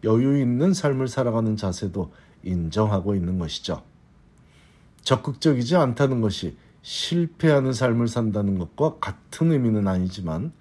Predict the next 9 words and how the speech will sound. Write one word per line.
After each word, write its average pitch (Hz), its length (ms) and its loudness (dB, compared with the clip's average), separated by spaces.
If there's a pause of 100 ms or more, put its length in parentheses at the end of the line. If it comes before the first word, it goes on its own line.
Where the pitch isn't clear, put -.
(680)
선행되어야 170 880 6
할 127 240 -2
점은 80 420 -4 (540)
자신의 135 420 2
능력을 117 600 4
정확히 85 680 -2
파악하고 180 640 2
있어야 127 340 4
하며 107 280 2